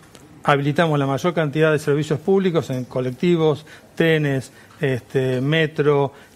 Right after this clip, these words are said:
taxis, todo. Pero es, pero dejamos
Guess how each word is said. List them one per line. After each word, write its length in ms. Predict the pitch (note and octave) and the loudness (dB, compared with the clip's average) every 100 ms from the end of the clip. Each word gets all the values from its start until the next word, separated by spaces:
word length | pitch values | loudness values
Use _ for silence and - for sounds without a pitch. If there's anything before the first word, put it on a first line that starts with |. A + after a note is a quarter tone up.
| - | 0
taxis, 640 | F#3 F3 - - C3+ - - - | 0 0 -4 -6 -6 -8 -20 -4
todo. 380 | E3+ C#3+ A#2 G#2+ - - - | 2 2 0 -8 -18 -20 -10
Pero 280 | - C#3+ C#3+ - - - | -2 0 0 -6 -10 -2
es, 160 | A3 A3 E3 D#3+ D#3 - - - | -2 -2 -14 -12 -12 -14 -20 -6
pero 240 | D3+ D#3 | 0 0
dejamos 640 | C#3 D3 G#3 F3+ C#3 A#2 | 0 0 2 2 -2 -6